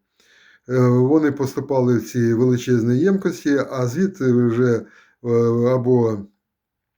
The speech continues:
е, ма-, бензовозами, або, е, цистернами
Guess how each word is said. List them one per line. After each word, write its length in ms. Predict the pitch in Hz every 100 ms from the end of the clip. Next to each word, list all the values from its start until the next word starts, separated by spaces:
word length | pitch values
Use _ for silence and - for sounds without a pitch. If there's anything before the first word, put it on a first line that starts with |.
| _ _ _ _ _ _ _ _ _ _ _ _ -
е, 60 |
ма-, 580 | 127 120 117 131 143 135
бензовозами, 1000 | 123 135 131 190 226 190 175 160 147 135 - _ _ _ _ _
або, 580 | - 139 131 135 123 117
е, 680 | 120 117 120 117 117 117 113
цистернами 1000 | - 156 - 208 185 170 156 151 139 127